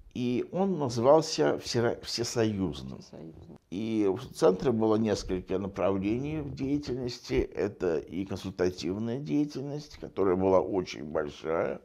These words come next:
Speaker 1: И до сих пор центр за год, очевидно, принимает не меньше четырёх тысяч пациентов с болезнью Паркинсона. Вот в какой-то степени это мекка для больных с болезнью Паркинсона.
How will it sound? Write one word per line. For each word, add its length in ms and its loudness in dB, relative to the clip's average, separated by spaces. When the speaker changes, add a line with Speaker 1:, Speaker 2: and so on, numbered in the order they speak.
Speaker 1:
И 60 -12
до 80 -4
сих 260 -4
пор 640 0
центр 480 0
за 280 0
год, 680 -2
очевидно, 640 -6
принимает 760 -4
не 80 -8
меньше 640 -4
четырёх 520 0
тысяч 340 -8
пациентов 600 -4
с 20 -6
болезнью 440 -2
Паркинсона. 760 -10
Вот 100 -8
в 40 -14
какой-то 280 4
степени 520 -4
это 360 -4
мекка 640 -2
для 300 -4
больных 360 -2
с 40 -4
болезнью 420 -4
Паркинсона. 840 -6